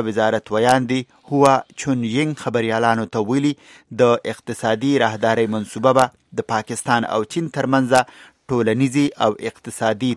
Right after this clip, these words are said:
ترقۍ ترڅنګ د سیمې امن او ثبات کې غټ رول ولوبوي.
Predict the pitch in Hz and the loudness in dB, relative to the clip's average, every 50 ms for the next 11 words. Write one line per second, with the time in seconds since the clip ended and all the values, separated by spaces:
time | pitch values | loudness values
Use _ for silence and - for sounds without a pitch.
0 | - 117 107 110 104 - - 123 110 104 - 117 107 - - - 147 147 147 139 | -4 -4 -4 -4 -4 -4 -4 -4 -4 -4 -4 -6 -6 -6 -4 -2 -2 -2 -2 -2
1 | - - - - _ - - 120 117 - - 170 160 156 156 156 160 - _ - | -8 -14 -20 -20 _ -6 -2 -2 -2 -2 -2 -4 -2 -2 -2 -4 -6 -8 _ -2
2 | 143 151 151 156 156 156 - - - 117 117 110 107 - 123 110 120 117 110 - | 0 0 2 2 0 -2 -4 -4 -2 0 0 0 -2 -4 -4 0 2 2 0 0
3 | _ - 113 107 107 120 117 - - - 127 120 113 110 104 - 127 127 120 117 | _ -6 -4 -2 -2 -2 -2 -4 -4 -2 -2 0 0 0 -2 -4 -4 -2 -2 0
4 | 110 101 113 110 110 113 | 0 0 0 0 0 -2